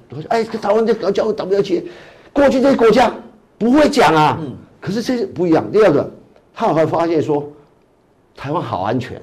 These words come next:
Speaker 2: 嗯哼。
Speaker 1: 你会发现相对是安全的哈。
Speaker 2: 是。
Speaker 1: 所以过去我们提到说，过去两年以来，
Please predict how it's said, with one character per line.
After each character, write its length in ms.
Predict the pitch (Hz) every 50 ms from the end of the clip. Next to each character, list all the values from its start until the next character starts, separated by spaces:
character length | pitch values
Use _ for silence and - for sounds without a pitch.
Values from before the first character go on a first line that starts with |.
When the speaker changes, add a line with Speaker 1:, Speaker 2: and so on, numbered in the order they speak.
| - _ -
Speaker 2:
嗯 80 | 127
哼。 20 | 123
Speaker 1:
你 60 | 151
会 80 | 185
发 120 | - 214 202
现 60 | 208
相 140 | 220 214 214
对 100 | 220 196
是 100 | 165 220
安 180 | - 196 196
全 260 | 190 - - 95 98 95
的 80 | -
哈。 120 | - 107 101
Speaker 2:
是。 180 | - 147 - - - - - - - - _ -
Speaker 1:
所 120 | - 262
以 100 | 190 139 - - - - - _ _ _
过 120 | - - 466
去 120 | - 254
我 40 | 196
们 160 | 151 143 147
提 160 | - - 131
到 160 | 135 160 135 117
说， 160 | 123 135 135
过 400 | 135 - - - - - 190 156 -
去 280 | - 196 156 127 - - - - - _ _ _ _ _ _ _ -
两 200 | 135 113 98 101
年 180 | 101 98 101
以 100 | 107 98
来， 200 | 92 87 82 82